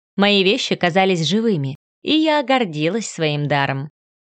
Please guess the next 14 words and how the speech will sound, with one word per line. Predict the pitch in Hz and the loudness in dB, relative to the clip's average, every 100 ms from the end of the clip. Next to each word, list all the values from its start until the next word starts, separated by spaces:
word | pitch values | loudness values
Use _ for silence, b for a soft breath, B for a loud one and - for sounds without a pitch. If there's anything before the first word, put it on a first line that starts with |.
| _ _ _ _ _ | _ _ _ _ _
Замечтавшись, | 208 214 214 208 - 311 403 415 381 277 | 0 2 2 0 0 0 2 -2 0 0
я | 269 262 | 2 2
совершенно | - 196 190 - 196 330 349 | 2 0 0 0 0 2 0
забыла | 202 156 196 220 | 0 2 0 0
про | 233 | 0
жениха, | 185 185 170 - 170 | 0 0 -2 0 0
который | 277 190 170 180 160 | 2 -2 0 -2 -2
стоял | - 160 160 | -2 0 2
рядом, | 160 208 233 165 - _ | 2 2 2 -2 -6 _
не | - 208 | 0 0
сводя | - 180 196 | 2 2 2
с | 302 | 0
меня | 190 165 180 | 0 0 0
глаз. | 143 135 135 - | -2 -6 -6 -12